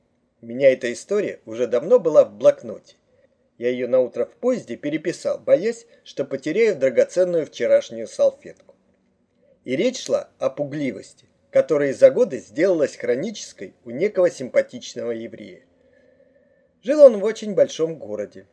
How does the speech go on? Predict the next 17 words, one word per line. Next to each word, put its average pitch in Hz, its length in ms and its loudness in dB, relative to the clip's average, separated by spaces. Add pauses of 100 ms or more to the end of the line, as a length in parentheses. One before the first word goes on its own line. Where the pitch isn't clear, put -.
а - 80 -12
там, 190 240 6
куда - 260 2
острее 226 420 -4
проникает 117 560 -2
в 95 80 -20
душу 120 320 -16
страх. - 420 -10 (1160)
Он 160 140 -6
пережил 254 420 -2
тридцатые, 98 800 -4 (180)
ушёл 233 360 0
на 226 120 0
фронт 110 480 -6
и 131 120 -8
воевал 139 400 4
отважно. 107 560 0